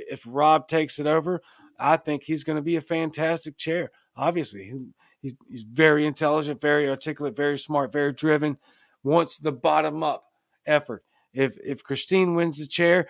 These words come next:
you're talking about a massive heart, very intelligent, very articulate. And I truly believe that at the end of the day,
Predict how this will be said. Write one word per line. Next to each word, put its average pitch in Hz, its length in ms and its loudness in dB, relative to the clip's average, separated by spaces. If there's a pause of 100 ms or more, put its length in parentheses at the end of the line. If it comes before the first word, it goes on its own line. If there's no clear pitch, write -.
(140)
you're 147 80 -4
talking 147 200 0
about 143 120 0
a 135 60 0
massive 156 540 2
heart, 147 320 0 (200)
very 151 400 -2
intelligent, 143 600 -6
very 156 280 0
articulate. 151 640 -6 (400)
And 147 180 0
I 165 180 6
truly 175 380 2
believe 170 340 2
that 175 100 2
at 180 120 2
the 175 140 0
end 190 160 -2
of 175 80 -6
the 175 80 -4
day, 190 360 4